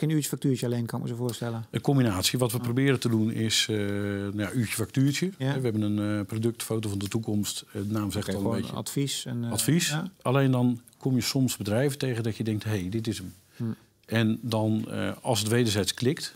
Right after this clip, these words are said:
Speaker 2: eh, dan investeren we in, eh, zo'n bedrijf.
Speaker 1: Oké.
Speaker 2: En dan
Speaker 1: Minderheid, meerderheid, heb je daar een filosofie
Speaker 2: Altijd
Speaker 1: over?
Speaker 2: een minderheid.
Speaker 1: Oké.
Speaker 2: We willen niet de sleutels over, eh,
Speaker 1: Hm.
Speaker 2: overnemen. Maar wel, eh, we proberen wel, ja, dat is ook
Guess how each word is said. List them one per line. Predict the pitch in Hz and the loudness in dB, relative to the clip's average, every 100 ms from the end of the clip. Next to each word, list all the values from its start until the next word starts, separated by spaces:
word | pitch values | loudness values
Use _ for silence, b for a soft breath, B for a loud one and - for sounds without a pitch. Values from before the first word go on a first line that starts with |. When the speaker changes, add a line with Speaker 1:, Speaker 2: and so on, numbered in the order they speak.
| - - | -18 -16
Speaker 2:
eh, | - 113 110 110 107 110 | -8 -4 -2 -2 -2 -2
dan | 110 110 107 101 | 0 2 2 0
investeren | 123 101 92 113 123 123 | -2 0 0 0 0 -2
we | 120 | -2
in, | 120 120 | -4 -2
eh, | 117 113 | -2 -2
zo'n | 117 110 | 0 0
bedrijf. | 113 110 127 - - 127 | 0 -2 -4 -8 -12 -10
Speaker 1:
Oké. | - 110 113 _ _ | -8 -8 -10 _ _
Speaker 2:
En | 107 | -4
dan | 107 | 0
Speaker 1:
Minderheid, | 131 135 139 135 | 0 2 2 2
meerderheid, | 135 131 131 131 | 0 2 0 -2
heb | 131 | -4
je | 127 | -2
daar | 127 | -2
een | 120 | -2
filosofie | 135 123 - 131 | -4 -4 -2 2
Speaker 2:
Altijd | 135 127 | 2 4
Speaker 1:
over? | 120 | 4
Speaker 2:
een | 135 | 4
minderheid. | 139 139 160 143 | 4 4 2 -2
Speaker 1:
Oké. | - | -6
Speaker 2:
We | 123 | 0
willen | 120 117 | 2 4
niet | 123 | 2
de | - | 0
sleutels | 127 127 127 | -2 -2 -2
over, | 123 117 117 117 113 | -2 0 -2 -2 -2
eh, | 110 | -2
Speaker 1:
Hm. | |
Speaker 2:
overnemen. | 113 113 107 107 117 - b b b b | 0 0 0 -2 -6 -12 b b b b
Maar | 113 110 | 0 4
wel, | 117 117 120 127 120 | 4 6 4 2 0
eh, | 113 | 0
we | 110 110 | 0 0
proberen | 127 120 110 | 2 2 2
wel, | 113 113 110 | 2 0 -2
ja, | 117 104 | -4 -2
dat | 110 131 | -4 -6
is | - | -6
ook | 123 - | -6 -8